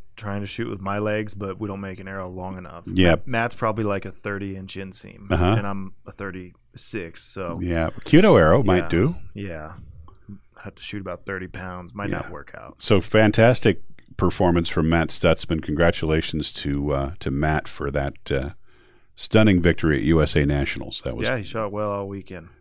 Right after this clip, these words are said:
Speaker 2: Brady Ellison also shot well, winning both U S Nationals and the U S Open. So, uh, Brady, congratulations to him. Uh, just a good performance overall, uh, in spite of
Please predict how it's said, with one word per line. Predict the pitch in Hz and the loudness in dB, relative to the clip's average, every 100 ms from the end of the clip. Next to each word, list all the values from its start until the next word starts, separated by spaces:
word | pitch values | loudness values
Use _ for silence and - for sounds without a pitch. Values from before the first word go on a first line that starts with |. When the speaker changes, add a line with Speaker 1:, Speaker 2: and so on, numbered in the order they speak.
| _ | _
Speaker 2:
Brady | 92 95 95 | 8 10 10
Ellison | 95 101 92 | 8 6 4
also | 90 - 87 | 4 6 4
shot | 85 92 85 78 | 4 4 4 6
well, | 82 110 | 6 6
winning | 107 82 80 80 - - - - - | 4 4 4 2 -4 -12 -18 -20 0
both | 90 - | 2 4
U | 85 | 4
S | 85 - | 4 4
Nationals | 80 80 87 82 78 - | 2 2 2 2 0 -2
and | 80 78 | 0 4
the | 78 | 4
U | 76 | 4
S | 71 | 2
Open. | 73 73 95 135 | 0 2 2 0
So, | - - 69 67 | -2 -2 0 0
uh, | 64 64 - - | -2 -4 -8 -2
Brady, | 78 80 78 76 - - - - - | 4 6 4 2 -4 -12 -18 -20 -12
congratulations | - 73 - 78 78 78 - | -2 -2 0 0 0 -2 -6
to | 78 | -2
him. | 90 104 131 - - - - - - - | 2 4 2 -2 -10 -16 -20 -20 -6 -2
Uh, | - - 67 | -2 -4 -6
just | 65 85 - | -4 -2 -2
a | 76 | 2
good | 95 87 | 2 2
performance | 87 - 98 95 90 | -2 2 4 4 4
overall, | 92 85 85 92 120 131 80 | 2 4 6 6 4 2 0
uh, | 80 76 | 0 2
in | 85 | 0
spite | - - 123 139 | -2 4 6 6
of | 71 69 - - | 4 2 -2 -8